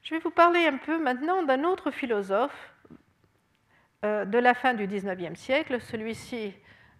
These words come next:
euh, un juif polonais, chimiste à l'origine, formé en Allemagne, qui est venu en France à vingt-deux ans, très tôt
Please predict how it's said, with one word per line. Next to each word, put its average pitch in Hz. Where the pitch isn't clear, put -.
euh, 185
un 214
juif 254
polonais, 208
chimiste 240
à 180
l'origine, 214
formé 190
en 175
Allemagne, 175
qui -
est 269
venu 302
en 339
France 339
à 285
vingt-deux 262
ans, 196
très -
tôt 202